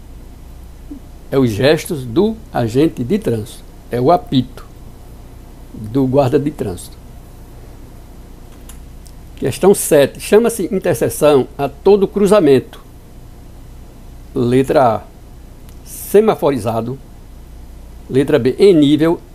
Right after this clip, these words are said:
entroncamento ou bifurcação. Letra C, sobre ferrovias. E letra D, com a forma de rótula. Vejam a questão. E a alternativa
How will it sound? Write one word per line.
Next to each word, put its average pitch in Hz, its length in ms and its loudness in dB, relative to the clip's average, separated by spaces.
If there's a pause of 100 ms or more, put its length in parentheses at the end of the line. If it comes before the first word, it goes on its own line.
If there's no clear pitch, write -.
(580)
entroncamento 156 960 2
ou 165 140 2
bifurcação. 123 840 -4 (1800)
Letra 156 480 4
C, 135 180 0
sobre 190 340 4
ferrovias. 120 760 -2 (200)
E 175 100 0
letra 165 280 4
D, 131 260 -2
com 175 120 0
a 165 80 2
forma 143 340 2
de 170 120 2
rótula. 117 460 2 (1300)
Vejam 123 380 0
a 110 60 -2
questão. 120 580 -4 (1700)
E 180 40 -4
a 180 40 2
alternativa 143 640 -2